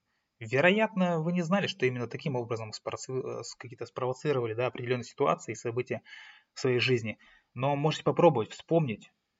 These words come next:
все их подробности, даже если вам это неприятно. Бывает, что вы боитесь чего-то определенного, и как нарочно именно это вскоре и происходит.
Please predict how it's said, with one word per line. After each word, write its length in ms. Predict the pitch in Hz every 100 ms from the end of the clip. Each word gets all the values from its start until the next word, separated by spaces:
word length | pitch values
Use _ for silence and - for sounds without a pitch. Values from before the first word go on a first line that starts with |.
| _ _ _ _ _ _ -
все 180 | -
их 100 | 135
подробности, 720 | - 135 135 123 - - 107 104
даже 300 | 117 135 127
если 500 | 127 - 117 110 107 107
вам 200 | 123 123
это 140 | -
неприятно. 540 | 117 120 120 120 117
Бывает, 280 | 107 131 170
что 240 | - 131 123
вы 200 | 135 135 - - -
боитесь 460 | 113 139 156 131
чего-то 400 | - 123 131 131
определенного, 680 | 113 120 120 120 117 113 107
и 100 | 104
как 220 | 104 127
нарочно 380 | 120 120 147 -
именно 360 | 120 123 123 117
это 260 | - 156 180
вскоре 400 | - - 160 185
и 40 |
происходит. 680 | 185 170 165 - 175 147 107